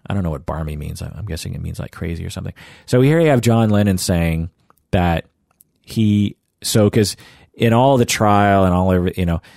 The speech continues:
Manson gave a lot of interviews. And,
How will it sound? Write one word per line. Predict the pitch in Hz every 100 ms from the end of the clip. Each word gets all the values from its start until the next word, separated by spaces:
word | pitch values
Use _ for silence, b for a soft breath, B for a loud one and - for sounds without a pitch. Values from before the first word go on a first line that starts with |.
| b b -
Manson | 104 104 - 107
gave | 92 95 90
a |
lot | 87 87 85
of | 82 78 -
interviews. | 95 90 76 67 71 - - _ _ _ -
And, | 98 92 90 90